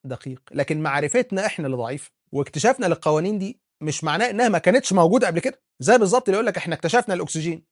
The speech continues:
طب قبل ما نكتشفه كنا بنتنفس ايه؟ ما هو هو اكسجين برضه، بس كل الحكايه ان يعني كنا لسه ما عرفناش ده ايه ده، وده برضه يعني يخص مليون حاجه في العالم وعلى راسهم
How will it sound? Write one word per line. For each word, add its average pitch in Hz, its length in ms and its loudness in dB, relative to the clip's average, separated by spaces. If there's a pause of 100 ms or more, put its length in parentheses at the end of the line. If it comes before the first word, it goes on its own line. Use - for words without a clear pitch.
(120)
طب 123 140 -8
قبل 196 180 -4
ما 165 80 -6
نكتشفه 147 360 -10
كنا 139 180 -6
بنتنفس 143 480 -6
ايه؟ - 100 -18 (240)
ما 107 80 -6
هو 226 240 6
هو 262 220 6
اكسجين 226 340 2
برضه، 262 260 0 (220)
بس 131 160 -4
كل 233 180 4
الحكايه 175 360 -4
ان 131 240 -10 (120)
يعني 110 160 -8
كنا 127 220 -6
لسه 196 220 0
ما 165 80 4
عرفناش 202 280 2
ده 190 100 0
ايه 208 60 0
ده، 226 120 -8 (200)
وده 180 180 -2
برضه 202 320 -2
يعني 143 160 -6
يخص - 360 -8
مليون 175 680 4
حاجه 196 340 2
في 143 80 0
العالم 160 440 0
وعلى 170 220 4
راسهم 180 300 -2